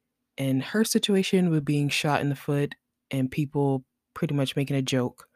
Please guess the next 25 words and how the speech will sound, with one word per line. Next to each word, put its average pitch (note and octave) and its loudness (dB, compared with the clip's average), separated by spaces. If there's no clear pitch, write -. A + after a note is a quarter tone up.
out C#3 0
of - -6
her C3 -4
pain A#2 -8
and C#3+ -8
how C#3+ -2
prominent C3+ -4
this C3+ -6
is, C3 -4
people C#3+ -2
not C#3 0
believing E3+ 2
her, D#3 0
all G#3+ 4
this G3+ -4
other D#3+ 2
stuff, D3+ -2
essentially, A3+ 6
like, F#3 4
w-, D3+ -2
wanting D#3 2
to D3 -4
watch C3 -2
her C3+ -4
perform B2 -8